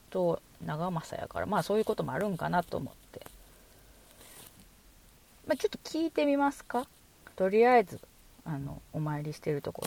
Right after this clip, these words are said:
ろをね、聞いてみましょう。ちょっとね、まあ、旅情編なんでいつものことなんですけど、聞きづらいところもありますけど、まあ、その辺はちょっと、え、あのー、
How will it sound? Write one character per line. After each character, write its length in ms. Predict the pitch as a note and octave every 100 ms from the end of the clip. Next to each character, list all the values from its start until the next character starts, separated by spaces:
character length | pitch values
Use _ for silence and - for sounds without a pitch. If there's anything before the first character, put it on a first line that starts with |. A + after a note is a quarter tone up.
| -
ろ 60 |
を 40 | -
ね、 120 | C4
聞 640 | - - - - - E3+
い 20 | D#3
て 100 | D3
み 120 | C#3
ま 160 | C3+ C#3
し 100 | -
ょ 40 |
う。 20 | - - - - - - - - - - - - - - - - -
ち 80 | F#4+
ょ 20 |
っ 40 |
と 140 | - F#3
ね、 180 | F3 -
ま 100 | G3+
あ、 40 | F#3
旅 140 | G#3
情 180 | C4+ D4+
編 240 | F4 F4+
な 100 | D4
ん 40 | F3+
で 80 | D#3
い 60 |
つ 100 | -
も 140 | G#3+ D#3+
の 80 |
こ 160 | D3+ E3+
と 100 | D#3+
な 120 | C#3+
ん 80 | D#3+
で 60 | -
す 120 | -
け 100 | E3
ど、 220 | F3 - -
聞 100 | -
き 100 | A#3
づ 120 | A3+
ら 140 | G#3 D3+
い 40 |
と 80 | -
こ 120 | D#3
ろ 80 | C#3+
も 80 | -
あ 60 |
り 80 | E3+
ま 160 | D#3 F3
す 80 | -
け 100 | -
ど、 240 | C#3+ -
ま 100 | F3
あ、 20 |
そ 120 | F#3+ A#3+
の 80 |
辺 200 | A#3+ A#3
は 160 | A3 G#3
ち 80 | G#3
ょ 20 |
っ 40 | - -
と、 160 | - - - - - - - -
え、 140 | C#3 - -
あ 140 | D3
の 640 | C3+ B2+ B2+ E2 F2 - -
ー、 100 | -